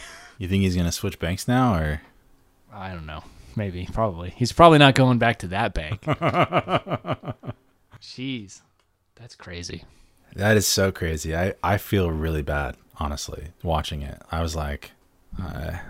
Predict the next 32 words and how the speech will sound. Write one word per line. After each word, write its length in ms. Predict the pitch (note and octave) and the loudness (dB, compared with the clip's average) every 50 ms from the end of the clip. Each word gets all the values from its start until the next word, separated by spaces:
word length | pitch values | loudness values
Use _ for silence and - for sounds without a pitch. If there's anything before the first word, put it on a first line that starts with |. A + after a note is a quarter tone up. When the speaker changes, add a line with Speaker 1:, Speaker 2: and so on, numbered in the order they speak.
| - - - | -14 -6 -4
Speaker 2:
As 140 | B2 A#2 | -2 -2
someone 320 | - - D#3 D3+ D3+ D3 B2+ | 0 0 0 0 0 0 0
who 60 | A#2+ | 0
Speaker 1:
slightly 380 | A#2+ G#2+ A2 G#2+ G#2+ G2+ G2 F#2+ | 2 4 4 4 6 4 4 2
Speaker 2:
doesn't 20 | |
Speaker 1:
anxious, 400 | F#2 F#2+ G2 G2 F#2+ G2 F#2+ F#2 | 2 2 2 4 4 2 2 0
Speaker 2:
<laughs> 280 | - - - - - - | -2 -4 -6 -8 -10 -8
Speaker 1:
slightly 720 | - - - - A2 G2+ G2 F#2 F#2 F2+ F2+ F2 E2+ E2 - | -6 -4 -2 2 2 2 2 2 0 0 0 -2 -2 -2 -4
upset. 560 | D2+ F2 - - - F#2 F2 F2 E2 - - | -6 -6 -6 -4 -2 0 0 -2 -2 -6 -6
Speaker 2:
That's 220 | - D3+ G3+ G#3 - | -4 -4 -2 -2 -2
the 100 | E3 C3+ | -2 0
worst 300 | A#2 B2+ C3+ C3 - - | 0 2 0 0 0 -2
kind 240 | - C3 A#2 A2 G#2 | -2 0 0 0 0
of 60 | - | -2
confrontation, 800 | - A2 G#2 G2+ - - G2 - - G2 F#2 F2 - F2+ F2 E2+ | -2 -2 -4 -4 -4 -8 -8 -6 -4 -4 -4 -4 -6 -6 -6 -4
is 160 | G2+ G#2+ - | -4 -4 -2
the 80 | - A2+ | 0 2
one 220 | A#2+ B2+ B2+ B2+ | 4 4 4 6
where 120 | A#2+ A2+ G#2 | 4 4 4
someone's 380 | - - B2+ A#2+ A#2 A2 G#2 | 2 2 0 2 2 2 0
about 220 | G2 F#2+ G2+ G2 - | 0 -2 -2 -2 -2
to 60 | - | -4
get 140 | E2+ C#2+ - | -8 -8 -8
shot. 360 | - - - - - - - - | -8 -6 -6 -6 -8 -8 -12 -16
<sighs> 40 | - - - - - - - - - - - - - - - - - - - - - - - - - - _ _ _ _ - | -12 -6 -2 0 0 0 0 -2 -2 -4 -6 -8 -10 -12 -14 -14 -14 -14 -14 -18 -20 -20 -20 -20 -20 -20 _ _ _ _ -6
The 80 | - A2 | -2 0
life 300 | A2 A#2 B2 C3 - - | 2 4 6 4 4 4
and 120 | A2+ G2+ F2 | 0 -4 -2
death 280 | G2 G2+ G#2+ A2 - | -2 -2 -2 -2 -4
confrontation. 800 | - - E2+ D2 C#2+ - C#2+ C#2 - - C2+ - - - - - - _ _ _ _ _ _ _ _ _ _ _ - | -8 -10 -10 -10 -10 -12 -14 -12 -10 -10 -10 -10 -12 -12 -14 -16 -18 _ _ _ _ _ _ _ _ _ _ _ -14
So. 120 | - - G#2+ | -6 -4 -2
Speaker 1:
Yeah, 160 | E2+ C#2+ | -2 -4